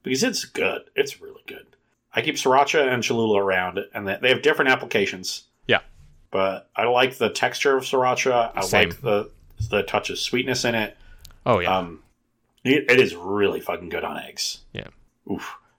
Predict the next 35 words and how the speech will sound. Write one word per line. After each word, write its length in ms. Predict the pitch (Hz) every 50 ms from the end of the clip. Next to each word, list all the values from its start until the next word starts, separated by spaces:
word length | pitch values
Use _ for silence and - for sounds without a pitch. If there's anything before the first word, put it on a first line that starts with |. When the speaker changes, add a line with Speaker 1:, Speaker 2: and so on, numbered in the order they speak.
| _ _ -
Speaker 1:
I 80 | 104 101
put 160 | - 139 127
it 100 | 120 110
on, 160 | 110 110 120
I 100 | - 113
made 180 | 113 117 113 110
a, 300 | 110 104 101 98 98 98 - - _ _ _ _ _ _
a 480 | 104 98 98 98 95 95 95 92 92 101 - -
Spanish 340 | - - 123 107 104 104
omelet 320 | 110 98 104 110 117 123 -
today. 480 | - 120 123 123 127 127 131 127 127 - _ _ _ _ _ _
Speaker 2:
Mm-hmm. 160 | 113 104 101 90 - -
Speaker 1:
Love 200 | 107 107 107 -
sriracha 400 | - - 98 90 90 92 - 90
on 60 | 87 90
a 40 | -
Spanish 300 | - 98 85 85 - -
omelet. 260 | 82 82 - - - _ _ - - - - - - - _ -
Speaker 2:
Oh, 140 | 113 101 92
Speaker 1:
Egg, 140 | 107 110 98
Speaker 2:
that 60 | 101
sounds 40 | 104
Speaker 1:
onion, 160 | 104 107 104 95
Speaker 2:
really 80 | 95
Speaker 1:
potato, 280 | 90 107 104 104 107 98
Speaker 2:
good. 80 | 95 -
Speaker 1:
sriracha. 360 | 95 95 98 98 - - -
Speaker 2:
I'm, 260 | 135 135 127 107 101 - _ _ _ _ _ _
I 40 | 139
might 160 | 131 120 95
make 180 | 90 92 95 -
that 160 | 98 92 87
when 80 | - 92
I'm 100 | 92 90
done 280 | 92 92 90 95 98